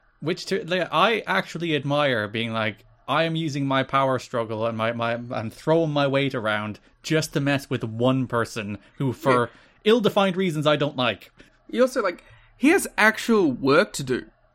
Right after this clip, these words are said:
Speaker 2: and it's
Speaker 1: Mm.
Speaker 2: being put on the back burner just to fuck with Jerry Lynn.
Speaker 1: Also, if you look at the contributions to T N A history in this month as on-air characters,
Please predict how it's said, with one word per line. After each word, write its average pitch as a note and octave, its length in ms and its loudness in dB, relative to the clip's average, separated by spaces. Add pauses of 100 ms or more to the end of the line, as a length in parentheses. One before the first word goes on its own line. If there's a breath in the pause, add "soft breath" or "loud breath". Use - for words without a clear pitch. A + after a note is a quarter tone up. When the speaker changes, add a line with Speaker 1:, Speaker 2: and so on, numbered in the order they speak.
Speaker 2:
and D#3+ 160 4
it's A3 160 0
Speaker 1:
Mm. G3+ 40 6
Speaker 2:
being G3 240 8
put G3+ 200 8
on G3 120 0
the E3+ 60 0
back D3+ 460 -2
burner C3 380 -2 (160)
just F#3 320 2
to G3 80 -8
fuck E3 300 -2
with D3+ 120 -4
Jerry C#3 300 0
Lynn. C3 300 -8 (760 loud breath)
Speaker 1:
Also, G3+ 340 0
if C#3+ 160 -4
you E3 80 -2
look A3 140 -2
at G#3 60 -6
the F#3 80 -4
contributions F#3+ 600 -4
to E3 60 -4
T F3+ 180 -4
N D#3+ 80 -2
A C#3 40 0
history E3 300 -4
in E3+ 240 -4
this E3 180 -6
month D#3+ 220 -4
as C3 180 0
on-air D3 300 -2
characters, B2+ 640 -4